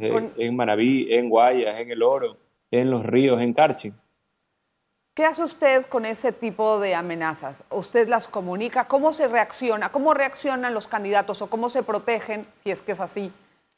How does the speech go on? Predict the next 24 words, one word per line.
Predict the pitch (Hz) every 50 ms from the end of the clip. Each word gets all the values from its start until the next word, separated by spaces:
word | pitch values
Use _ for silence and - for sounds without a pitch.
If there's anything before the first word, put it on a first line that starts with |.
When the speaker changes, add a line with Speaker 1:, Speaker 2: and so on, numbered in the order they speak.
| _ _ _ _ _ _
Speaker 2:
de | 185 214 226
ese | 226 220 247 240 190
tipo | 240 240 180 226 220
de | 214
amenazas? | 202 190 185 185 202 202 202 196 202 170
Como | - - 175 170
ahí | 175 196
vimos | 220 240 254 254 247
que | - 254
en | 233
el | 220 220
caso | - 226 220 - 247
de | 233
Fernando, | 220 - 214 190 202 214 220 233 233 226 226
obviamente | 214 208 196 208 202 202 202 202 202 214 208
no | 202 196 185
pasó | 202 190 - - 196
nada. | 190 190 175 147 - - - _ _ _ _ _ _ _ _ _ _ _ _ _ _ _ _ _ _ _ _ _ _ - _ _ _ _ _ _ _ _ _ _ _ _ _ _
Speaker 1:
Sí, | - 196 180 180 185
no | 185
pasa | 175 160 - - 98
nada | 92 90 82
al | 90 95 98 98
final. | - 104 98 95 95 - 110